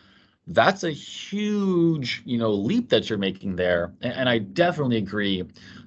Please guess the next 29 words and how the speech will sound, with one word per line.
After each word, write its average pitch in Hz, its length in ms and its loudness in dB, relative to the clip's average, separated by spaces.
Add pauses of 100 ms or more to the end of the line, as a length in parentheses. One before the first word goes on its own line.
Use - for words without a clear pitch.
(120)
that 104 360 6
this 131 260 2
summer, 185 320 2
a 113 60 4
lot 120 240 2
of 127 60 -4
people 131 280 -2
went, 110 260 0
"Wait 98 420 4
a 113 40 0
minute, 95 380 -2
it's 113 300 -2
how 143 560 2
much 208 260 0
for 214 80 -8
me 208 100 -4
to 208 100 -2
fill 196 260 -2
up?" - 320 -2 (580)
And, 123 320 2
you 123 80 0
know, 117 100 4
gas 135 420 2
has 160 180 -4
come 165 340 -2
down 135 240 4
since - 400 -4
that - 260 -2
peak, 269 420 -4